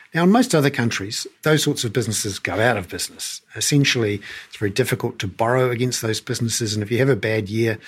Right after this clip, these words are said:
they typically go bankrupt. But in New Zealand, that's not the case, because many people who own these businesses and create these businesses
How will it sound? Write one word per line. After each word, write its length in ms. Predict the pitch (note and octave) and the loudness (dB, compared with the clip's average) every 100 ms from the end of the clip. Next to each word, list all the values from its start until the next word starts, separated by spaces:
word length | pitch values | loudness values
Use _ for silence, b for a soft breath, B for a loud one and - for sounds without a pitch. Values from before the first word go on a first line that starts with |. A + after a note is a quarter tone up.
| B B _ | B B _
they 140 | A2+ | -2
typically 440 | G#2+ G2 - - G2 | -2 -2 -4 -4 -4
go 200 | G2+ F#2+ | -4 -2
bankrupt. 540 | C3+ E3+ - - - B B B B B B _ _ - | 0 0 -2 -10 -16 B B B B B B _ _ -2
But 140 | C#3 | 4
in 120 | A#3 | 6
New 100 | B3+ | 8
Zealand, 360 | F3+ F3 D#3+ C3 | 8 6 6 6
that's 220 | C3 - | 2 0
not 160 | A#2 - | -2 -4
the 80 | |
case, 400 | - G#2+ G#2+ - - | -10 -10 -8 -8 -6
because 300 | A#2 B2+ A2+ | -4 -2 0
many 300 | B2+ D3+ G3+ | 4 4 4
people 340 | F#3+ D3+ B2+ | 2 0 0
who 280 | A2+ A2 B2 | 0 0 0
own 220 | - C3 C#3 | 2 4 4
these 160 | A#2+ | 2
businesses 580 | - A2 B2 - D3 - | -2 -4 -2 -4 -4 -4
and 160 | G2 G2 | -6 -4
create 300 | G#2+ G#2+ - | -2 -2 -4
these 140 | F#2+ | -8
businesses 580 | - G2+ G2 - G2+ | -8 -8 -8 -8 -8